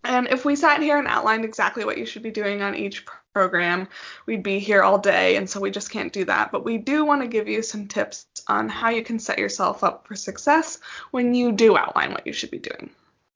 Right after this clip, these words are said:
So the first thing is really committing to consistency over quantity.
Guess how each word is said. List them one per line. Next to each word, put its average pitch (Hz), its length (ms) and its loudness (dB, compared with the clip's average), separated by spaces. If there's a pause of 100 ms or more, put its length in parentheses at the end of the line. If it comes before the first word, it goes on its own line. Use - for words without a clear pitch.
(600)
So 247 140 0
the 254 100 2
first 339 340 2
thing 302 300 4
is 240 420 0
really 247 360 8
committing 214 440 0
to 214 120 -10 (280)
consistency 208 800 -4
over 202 200 4
quantity. - 540 -2